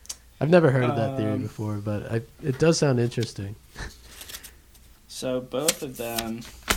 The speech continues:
Speaker 1: Not that I, I don't expect you to completely know this answer.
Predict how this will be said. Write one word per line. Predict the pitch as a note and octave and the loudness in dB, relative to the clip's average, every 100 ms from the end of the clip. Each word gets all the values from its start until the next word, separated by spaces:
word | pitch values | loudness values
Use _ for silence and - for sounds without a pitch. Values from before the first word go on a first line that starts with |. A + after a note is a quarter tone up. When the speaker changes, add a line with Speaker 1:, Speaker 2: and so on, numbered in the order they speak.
| - - - - - - - - - | -4 -16 -20 -20 -20 -20 -20 -14 0
Speaker 1:
Not | D3 C3 | 2 2
that | B2 | -2
I, | A2+ G#2+ - - - | -2 -4 -8 -12 -6
I | A#2 | -2
don't | A2+ | 0
expect | G#2 - A2 G2+ | -2 -4 -4 -2
you | G#2+ | -4
to | G2+ | -4
completely | - G#2+ A2+ G2+ G2+ | -4 -2 -2 -2 -4
know | G2+ F#2+ | -6 -8
this | G2+ - | -8 -6
answer. | G2+ G#2+ | -6 -2